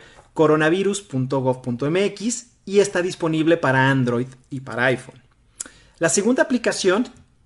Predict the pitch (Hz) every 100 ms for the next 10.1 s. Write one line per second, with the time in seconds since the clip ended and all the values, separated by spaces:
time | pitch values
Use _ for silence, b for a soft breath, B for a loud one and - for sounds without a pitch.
0 | - 175 - 202 180 170 202 - - _
1 | 143 143 139 156 143 151 139 156 175 -
2 | 127 - - _ b b b 165 185 214
3 | 226 196 196 185 202 196 190 185 170 -
4 | 185 165 208 - B B 147 143 170 175
5 | - 180 170 160 165 170 - 180 160 143
6 | 147 165 165 147 170 - _ _ _ _
7 | - 127 117 120 175 202 214 202 196 233
8 | - B - 175 180 175 180 196 190 180
9 | 175 175 190 220 139 131 120 127 110 -